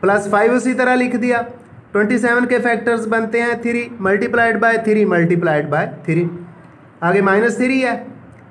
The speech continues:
सेवेंटी फ़ाइव के फैक्टर बनेंगे three multiplied by five multiplied by five। आगे प्लस थ्री हंड्रेड under root रह गया है,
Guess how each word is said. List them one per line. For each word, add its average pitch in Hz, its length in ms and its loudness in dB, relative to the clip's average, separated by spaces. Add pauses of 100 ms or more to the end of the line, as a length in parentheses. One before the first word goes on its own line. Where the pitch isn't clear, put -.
(200)
सेवेंटी 220 320 0
फ़ाइव 233 280 0
के 240 100 0
फैक्टर 220 360 0
बनेंगे 220 520 0 (280)
three 220 160 2
multiplied 214 680 2
by 190 100 2 (180)
five 180 260 2
multiplied 156 600 0
by 143 120 0 (200)
five। 143 280 -4
आगे 165 220 0
प्लस 185 420 0
थ्री 208 360 -2
हंड्रेड 196 380 0
under 240 240 0
root 247 160 0
रह 233 180 0
गया 220 160 0
है, 190 240 -6